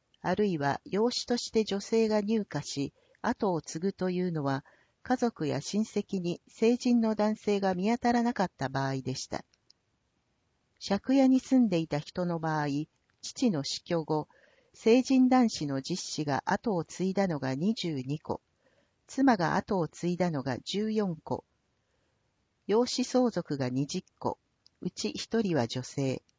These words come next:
夫と離別していた女性が一戸でした。夫死去後、妻の相続が地主より多いところに特徴が見られます。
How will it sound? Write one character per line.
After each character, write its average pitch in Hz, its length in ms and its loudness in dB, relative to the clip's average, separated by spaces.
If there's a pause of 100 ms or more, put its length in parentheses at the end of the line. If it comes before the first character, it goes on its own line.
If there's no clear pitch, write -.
(760)
夫 165 380 0
と 220 140 0
離 214 120 0
別 220 320 0
し - 120 -8
て 202 100 0
い 202 80 0
た 202 160 -2
女 180 140 -6
性 190 320 -2
が 175 120 0
一 - 180 -8 (100)
戸 160 120 -2
で 123 100 -4
し - 120 -10
た。 - 180 -8 (1400)
夫 - 380 -4
死 - 200 -6
去 220 180 -2
後、 196 240 -2 (280)
妻 254 300 4
の 147 140 0
相 180 260 -2
続 180 320 -6
が 160 260 0
地 175 160 -4
主 233 300 0
よ 262 80 6
り 175 100 2
多 190 220 0
い 175 60 -6
と 151 140 -8
こ 151 140 -6
ろ 151 100 -2
に 127 160 -2
特 - 260 -6
徴 196 200 -2
が 180 140 0
見 165 140 0
ら 156 100 2
れ 143 140 0
ま 131 120 -2
す。 - 200 -18